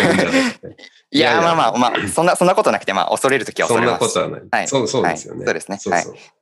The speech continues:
Speaker 2: 全然そんなことなくて。
Speaker 1: <laughs>
Speaker 2: うん、
Speaker 1: でもほら、
Speaker 2: 結構ビビりですし、はい。
Speaker 1: 恐れることを恐れないっていうことがなんか大事な気がしていて。別にお-、
Speaker 2: うん。
Speaker 1: なんか恐れないでいようっていう強がる話でもないじゃないですか。無意識の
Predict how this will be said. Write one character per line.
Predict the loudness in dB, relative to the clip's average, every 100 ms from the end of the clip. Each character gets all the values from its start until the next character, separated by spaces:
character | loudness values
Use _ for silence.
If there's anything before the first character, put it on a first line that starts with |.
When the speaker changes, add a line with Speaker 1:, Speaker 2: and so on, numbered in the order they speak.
| -8
Speaker 2:
全 | -6 -2
然 | -2 -2 _
そ | -6
ん | -6
な |
こ | -4
と | -4
な | -2
く | -2
て。 | -4 -10 _ _ _
Speaker 1:
<laughs> | _ _ _
Speaker 2:
う | -6
ん、 | -2
Speaker 1:
で | 0
も | 0
ほ | 0
ら、 |
Speaker 2:
結 | 0
構 | 0
ビ |
ビ | -4
り | -8 -12
で | -18
す | -18
し、 | -8
は | -6
い。 | -6 -10 _ _
Speaker 1:
恐 | -2 0 2
れ | 2
る | 0
こ | 0 -2
と | 0 0
を | 0
恐 | -2 0
れ | 2
な | 0
い |
っ | -2
て | -6
い |
う | -8
こ | -4
と | -4
が | -2
な | -4
ん | -6
か | -6
大 | -4 -2
事 | -2
な | -4 -6
気 | -12 -14
が | -12 -12 -12
し | -16
て | -16
い | -20
て。 | _ -20 _ _ _ _ -8
別 | -2 0
に |
お-、 | 2 0 -2
Speaker 2:
う |
ん。 | -6 -20 _ -6
Speaker 1:
な | -2
ん |
か | -2 -2 -2
恐 | 0 2
れ | 2
な | 2 2
い | 0
で | 0
い | 0
よ | 0 0
う |
っ | -4
て | -8
い |
う |
強 | -4 0 2
が | 2 2
る | 0
話 | -2 -2 0 0
で | -2
も | -4
な | -4 -4
い | -6 -12 _ _ _ _
じ | -6
ゃ | -4
な | -6
い |
で | -10
す | -14
か。 | -14 -18 _ _
無 | -4 -2
意 | 0
識 | -2 -6
の | -10